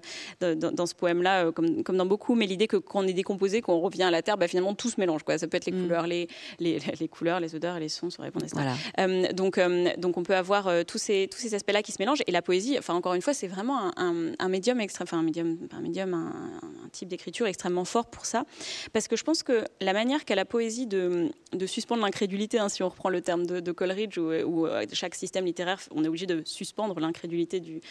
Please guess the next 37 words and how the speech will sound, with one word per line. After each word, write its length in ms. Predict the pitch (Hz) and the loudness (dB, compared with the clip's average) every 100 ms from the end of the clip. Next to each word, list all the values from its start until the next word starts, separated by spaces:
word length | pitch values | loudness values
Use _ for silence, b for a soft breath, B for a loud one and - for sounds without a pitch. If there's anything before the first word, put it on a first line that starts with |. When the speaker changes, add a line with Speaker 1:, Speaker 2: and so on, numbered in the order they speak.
| B B | B B
Speaker 1:
du 140 | 165 180 | -2 0
lecteur, 320 | 175 - 190 | 0 2 2
de 40 | |
la 100 | 165 | 4
lectrice, 360 | 160 - 196 - | 2 0 -6 -2
euh, 200 | 160 156 156 170 | -2 0 0 -2
dans 160 | - 170 | -2 -2
ce 120 | 175 | -2
système-là. 440 | 170 - 165 185 269 B B B B | -4 -6 -4 -2 -4 B B B B
Vraiment, 300 | 208 254 302 | 2 4 4
en 40 | |
poésie, 480 | 233 226 220 233 311 - | 4 2 2 0 0 -2
c'est 260 | - 175 | -6 -2
d'autant 280 | 180 302 254 | 0 0 0
plus 160 | - 269 | -2 -2
facile, 480 | 220 - - 196 - 175 | -4 -4 -6 -6 -4 -2
euh, 100 | 165 | -2
de, 260 | 165 165 - B | -2 -4 -4 B
de 60 | |
faire 180 | 190 269 | 0 0
accepter 400 | 254 - 302 240 | 0 -2 -2 -2
que, 160 | - 190 | 2 4
oui, 160 | 185 | 4
bah, 160 | 254 185 | 4 4
les, 260 | 165 165 175 B B 185 | 4 2 0 B B 2
les 100 | 185 | 4
mollets 260 | 180 196 | 6 6
des 120 | 208 | 4
petites 260 | 175 190 170 | 2 0 -2
sœurs 180 | 202 233 | 0 2
vont 120 | 185 | 2
être 220 | 185 - - | 0 -4 -6
des 200 | 170 175 | -2 0
poires 260 | - 196 | 2 0
vertes. 380 | 180 180 - - - | 0 -2 -4 -8 -2
Et, 200 | 175 165 | 0 0
euh, 200 | - | -2